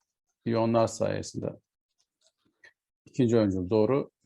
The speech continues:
Plazmalar serbest yük içerdiğinden elektrik a-, akımını iletir. Üçüncü öncül de doğru. Yani cevabımız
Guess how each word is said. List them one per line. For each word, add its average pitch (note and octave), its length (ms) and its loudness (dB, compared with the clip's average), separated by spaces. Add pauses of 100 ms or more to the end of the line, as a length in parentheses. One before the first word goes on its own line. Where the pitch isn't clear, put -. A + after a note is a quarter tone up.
(160)
Plazmalar B2+ 720 2
serbest B2 560 -2
yük - 100 -12
içerdiğinden G2+ 580 0
elektrik A#2 500 -4
a-, G2 120 4
akımını A2+ 420 -4
iletir. C3 680 -4
Üçüncü A2 260 0
öncül F#2 260 0
de F2 140 0
doğru. A#2 380 -2
Yani G2+ 300 -2
cevabımız A2 720 2